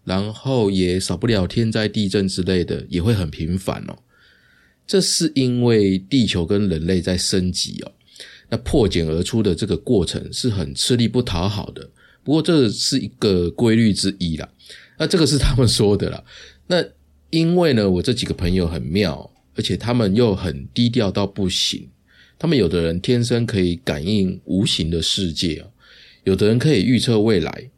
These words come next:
就是说他会知道未来会发生什么样的事情，只是他没有在台面上。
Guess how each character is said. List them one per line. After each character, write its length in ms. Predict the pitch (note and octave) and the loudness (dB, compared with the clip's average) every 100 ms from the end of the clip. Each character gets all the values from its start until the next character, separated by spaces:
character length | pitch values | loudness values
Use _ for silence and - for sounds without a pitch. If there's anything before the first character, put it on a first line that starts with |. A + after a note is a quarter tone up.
| _ | _
就 120 | - | -2
是 100 | C#3+ | 0
说 180 | C3 C#3 | 2 0
他 240 | C3 C3 C3+ | 0 -2 0
会 220 | C#3+ A#2 | 2 2
知 220 | - A#2+ | 2 -2
道 200 | B2 G2+ | 0 0
未 200 | A#2 A2+ | 2 4
来 120 | F2 | 2
会 120 | F#2 | 0
发 180 | F#2+ F#2 | 0 0
生 140 | F2+ F2+ | 0 -2
什 120 | - | -6
么 40 | E2 | -6
样 140 | E2 | -6
的 80 | D2 | -6
事 220 | - D2+ | -6 -6
情， 200 | - B1+ _ - | -6 -10 _ -12
只 100 | - | -4
是 180 | E2 B2 | 0 0
他 400 | - A2+ A2 A2 | 0 -2 0 0
没 100 | A2 | 2
有 80 | F#2+ | 2
在 100 | A2 | 2
台 240 | - F2+ | 2 2
面 220 | G#2 A#2 F#2 | 4 2 2
上。 260 | B2+ F#2+ | 0 -4